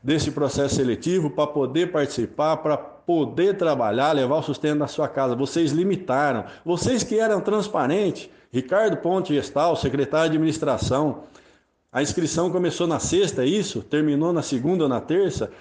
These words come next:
Não deu chance pra ninguém se inscrever? A, a escolha agora é, é por tempo de trabalho, por,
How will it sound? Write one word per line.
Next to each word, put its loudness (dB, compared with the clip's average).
Não 4
deu 2
chance 0
pra 2
ninguém 2
se -2
inscrever? 0
A, 0
a 4
escolha 2
agora 4
é, 2
é 2
por 2
tempo 0
de 0
trabalho, 2
por, 2